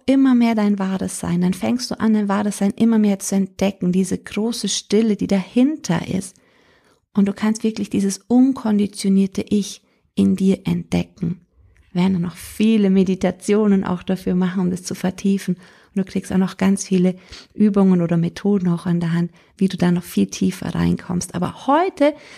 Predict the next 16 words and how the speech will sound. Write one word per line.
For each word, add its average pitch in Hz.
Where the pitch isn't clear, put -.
lade 262
ich 247
dich 226
gern 254
nochmal 220
ein, 214
diese 196
Übung 226
beziehungsweise 190
die 180
Erfahrung, 190
woher 190
kommt 190
mein 185
nächster 190
Gedanke, 196